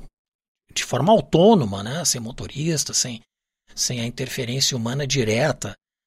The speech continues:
Isso virou uma realidade em muito pouco tempo, né?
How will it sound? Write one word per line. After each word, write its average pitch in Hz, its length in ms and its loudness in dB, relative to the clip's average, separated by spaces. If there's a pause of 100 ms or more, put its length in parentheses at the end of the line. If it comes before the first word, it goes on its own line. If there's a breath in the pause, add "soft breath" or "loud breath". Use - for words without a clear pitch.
(260)
Isso - 220 -6
virou 135 200 6
uma 160 140 2
realidade 147 540 6
em 123 80 6
muito 190 340 4
pouco 143 300 -6
tempo, 120 500 -8
né? 147 220 -8